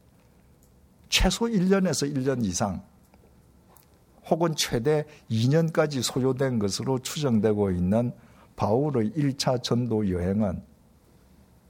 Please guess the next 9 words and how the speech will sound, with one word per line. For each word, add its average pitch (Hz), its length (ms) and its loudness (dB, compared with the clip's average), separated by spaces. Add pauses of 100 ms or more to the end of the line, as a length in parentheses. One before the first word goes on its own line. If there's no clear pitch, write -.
(140)
이와 175 240 0
같이 92 520 -6
끝이 107 340 -4
났습니다. - 560 -10 (1700)
어떻습니까? 104 840 -2 (1600)
만약에 123 800 4 (960)
주님께서 110 880 0 (2500)
다메섹으로 147 840 2
가던, 95 500 0